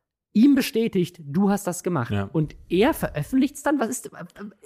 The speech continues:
Speaker 2: Und beschuldigt sie
Speaker 1: Hä?
Speaker 2: dann in dem Video auch noch, ähm, ja, nur Aufmerksamkeit zu suchen, was wiederum absoluter Unfug ist,
Speaker 1: <laughs>
Speaker 2: wo sie doch, also, ne, also sie schreiben privat hin und her. Welche Aufmerksamkeit bekommt sie gleich noch mal, wenn sie einem privat, auf eine private Nachricht antwortet? Also es ist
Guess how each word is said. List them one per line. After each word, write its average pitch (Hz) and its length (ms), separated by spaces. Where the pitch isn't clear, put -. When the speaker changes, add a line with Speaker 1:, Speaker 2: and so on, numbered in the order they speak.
Speaker 2:
Und 127 120
beschuldigt 165 460
sie 233 80
Speaker 1:
Hä? - 40
Speaker 2:
dann 370 180
in 135 100
dem 120 40
Video 135 260
auch 123 180
noch, 139 360
ähm, 123 460
ja, 123 160
nur 131 140
Aufmerksamkeit 113 840
zu 107 120
suchen, 107 400
was 107 360
wiederum 127 480
absoluter 120 600
Unfug 160 400
ist, - 200
Speaker 1:
<laughs> 508 240
Speaker 2:
wo - 120
sie 151 140
doch, 139 320
also, 123 240
ne, 131 160
also 127 220
sie 123 80
schreiben 143 420
privat 139 480
hin 156 140
und 135 160
her. 135 200
Welche 156 280
Aufmerksamkeit 139 720
bekommt 127 340
sie 175 80
gleich 156 260
noch 160 140
mal, 147 220
wenn 135 180
sie 127 120
einem 123 180
privat, 110 500
auf - 120
eine 127 80
private 117 420
Nachricht 120 420
antwortet? 95 560
Also 107 160
es 113 140
ist - 260